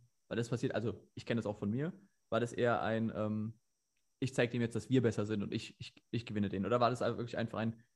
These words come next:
hey, ich höre mir an, was die machen und, äh, im, im Worst Case lerne ich was,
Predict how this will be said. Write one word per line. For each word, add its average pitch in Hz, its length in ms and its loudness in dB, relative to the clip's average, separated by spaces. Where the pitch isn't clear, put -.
hey, 139 120 4
ich 143 80 0
höre 139 80 2
mir 131 140 2
an, 135 80 0
was 120 120 -2
die 113 100 -2
machen 175 320 -2
und, 135 260 -4
äh, 120 380 4
im, 135 180 2
im 127 160 2
Worst 156 240 4
Case 156 220 0
lerne 135 180 4
ich 180 120 -4
was, - 300 -6